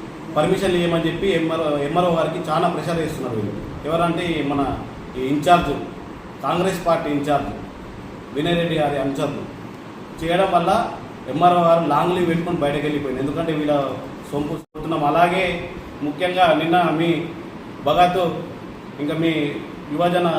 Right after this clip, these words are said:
యూత్ కాంగ్రెస్ అనుకుంటున్నాం, మేము బూత్ కాంగ్రెస్ అంటున్నాం. ఎందుకంటే నిన్న మాట్లాడిన సమావేశం చూసి బూత్లే కనిపించినాయి తప్ప ఆడ యూత్ ఏం కనిపిస్తలేదు మాకు ఆడ. కాబట్టి ఇన్ఛార్జ్ గారు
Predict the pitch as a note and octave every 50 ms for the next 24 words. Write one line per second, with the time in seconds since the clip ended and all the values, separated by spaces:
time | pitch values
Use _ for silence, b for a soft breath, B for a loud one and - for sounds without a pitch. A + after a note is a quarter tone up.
0 | D3+ D3 D3 F3 G3 F#3+ - - E3+ E3+ F3 D#3+ D#3+ D#3 C#3+ D3 C#3+ D3 D#3+ E3
1 | E3 C#3+ D#3 G3+ G#3 G3+ F#3 F3 F3 D#3+ D3 D3+ C#3+ C#3 C3+ B2 B2+ C#3+ D#3 E3
2 | E3+ F3 E3+ E3 E3 D#3+ D#3 D#3 D3 D3 D3 D#3 D#3 E3 E3 E3 D#3+ D3 C#3 D3
3 | D#3 D#3+ E3+ D#3 E3 E3 D#3+ - - D3 C3+ - F3+ G3 G3 F#3+ G3+ G3 F#3 F#3+
4 | - E3 F3 F3+ F3+ F3+ F3+ F3+ - G3+ F3+ - - - - - - D3 D#3 E3
5 | D#3+ F3 G3+ G3+ F#3+ F#3+ F3+ E3+ E3+ E3 E3 E3+ F#3 F3 - E3 C#3+ C3 A#2+ A#2+
6 | A2 A2 G#2+ G2+ G2+ - - - - - - - - - - - - - - -
7 | - - - - - - - - D3+ E3+ F3 F3+ F3+ F#3+ G3 F3 D3+ - - -
8 | - - - - - - - - - C#3 D3+ D#3+ D#3+ G3 G3 G3 F#3+ G3 F#3 F3+
9 | F3+ F#3+